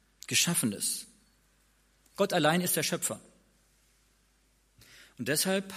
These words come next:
hat er auch allein die Macht über alles Geschaffene. Er allein ist allmächtig. Und in seiner grenzenlosen Liebe zeigt er seine Allmacht am deutlichsten.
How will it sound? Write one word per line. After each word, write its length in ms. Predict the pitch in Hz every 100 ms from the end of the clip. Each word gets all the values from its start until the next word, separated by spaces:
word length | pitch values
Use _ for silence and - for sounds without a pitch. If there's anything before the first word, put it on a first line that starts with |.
| - -
hat 140 | -
er 120 | 135 139
auch 80 |
allein 360 | 120 110 120 160
die 100 | 139
Macht 420 | 117 92 - -
über 240 | 135 104 107
alles 220 | 117 -
Geschaffene. 520 | 117 104 - 98 101 - - _ _ _ _ _ _ _ _ -
Er 180 | 160 175
allein 280 | 170 170 170
ist 320 | 170 - - - -
allmächtig. 800 | 165 202 117 - 101 - - - _ _ _ _ - - - - - _
Und 120 | 160 151
in 60 |
seiner 180 | 139 143
grenzenlosen 640 | 139 202 226 190 180 156 143
Liebe 380 | 147 98 95
zeigt 320 | - - 156 -
er 80 |
seine 300 | 117 123 117
Allmacht 400 | 135 170 165 135
am 120 | 131 101
deutlichsten. 640 | 127 143 95 - - -